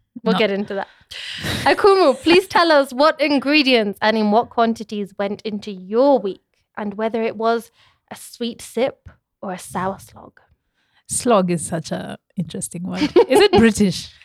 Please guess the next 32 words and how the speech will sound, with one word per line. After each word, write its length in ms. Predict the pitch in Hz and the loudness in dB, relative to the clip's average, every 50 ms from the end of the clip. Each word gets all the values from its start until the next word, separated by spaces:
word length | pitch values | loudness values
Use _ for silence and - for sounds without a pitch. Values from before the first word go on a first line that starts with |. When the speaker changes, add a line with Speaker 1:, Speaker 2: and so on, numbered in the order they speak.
| _ _ _ _ _ _ _ - | _ _ _ _ _ _ _ -12
Speaker 1:
Probably. 580 | - - 240 240 240 214 202 190 - 180 180 | -2 2 4 4 4 4 2 -4 -6 -8 -6
Speaker 2:
It 60 | 190 190 | -4 -2
Speaker 1:
Most 60 | 196 | 0
Speaker 2:
sounds, 240 | 202 196 190 175 170 | 0 0 0 0 -2
Speaker 1:
use 160 | 220 214 190 | -2 -2 -2
Speaker 2:
it 40 | 214 | 0
Speaker 1:
are 20 | 202 | 0
Speaker 2:
sounds, 300 | 196 214 208 196 190 190 | 2 2 4 4 4 2
Speaker 1:
words. 160 | 190 190 - - - | 0 -2 -4 -8 -8
Speaker 2:
it's, 140 | 175 190 262 | -6 -2 0
Speaker 1:
Most 200 | 262 262 277 269 220 | 2 2 2 2 0
Speaker 2:
it's, 80 | 190 | 0
Speaker 1:
words 220 | 226 226 220 - - | 2 0 0 0 -2
are 60 | 190 | -6
used 220 | 190 185 180 185 | -6 -6 -8 -10
are 40 | 190 | -12
British. 440 | _ - - - - - - - _ _ - _ - | _ -16 -20 -18 -16 -18 -18 -20 _ _ -20 _ -12
Speaker 2:
it 160 | - 185 175 | -12 -10 -8
sounds 300 | - 180 165 165 170 165 | -8 -8 -6 -6 -6 -8
very 640 | 170 170 185 185 185 180 185 185 185 180 185 180 180 _ _ _ | -6 -4 -4 -4 -2 -4 -4 -6 -6 -6 -8 -8 -10 _ _ _
British. 560 | - 160 - - 175 175 - - 165 - - 269 | -20 -20 -12 -10 -10 -10 -8 -10 -10 -6 -6 -6
<laughs> 60 | - 175 - - - 247 - _ - 262 - _ _ _ _ _ _ _ _ _ _ _ _ _ - - - - - - - | -6 -6 -10 -2 -2 -2 -2 _ -10 -10 -10 _ _ _ _ _ _ _ _ _ _ _ _ _ -20 -20 -20 -20 -14 -2 2
Uh, 160 | 226 247 254 | 4 4 6
but 160 | 220 254 240 | 6 4 4
hold 240 | - 254 285 294 233 | 6 4 4 6 6
on. 180 | 214 185 170 165 | 4 2 2 2
Before 460 | 156 247 - - - 262 262 269 302 | 2 2 2 2 4 6 6 6 6
we 100 | 311 269 | 4 4
go 140 | 220 240 240 | 4 6 6
into 320 | 247 247 233 - - 220 | 6 6 4 4 4 2
my 240 | 190 175 165 180 190 | 4 4 4 2 0
week, 300 | 170 170 190 233 - | -2 -2 -4 -6 -6